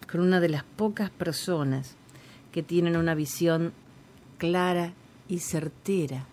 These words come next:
de lo que está ocurriendo en el país y que nunca cambia lo que él piensa. Siempre piensa primero en Venezuela, después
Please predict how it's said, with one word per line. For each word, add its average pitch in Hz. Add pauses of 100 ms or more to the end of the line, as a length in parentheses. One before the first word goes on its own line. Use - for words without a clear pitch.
(420)
de 151
lo 151
que 151
está 160
ocurriendo 151 (140)
en 147
el 139
país 147 (800)
y 180
que 185
nunca 208 (760)
cambia 156 (1400)
lo 151
que 143
él 147
piensa. 127 (960)
Siempre 196
piensa 165 (160)
primero 208 (280)
en 147
Venezuela, 131 (580)
después 175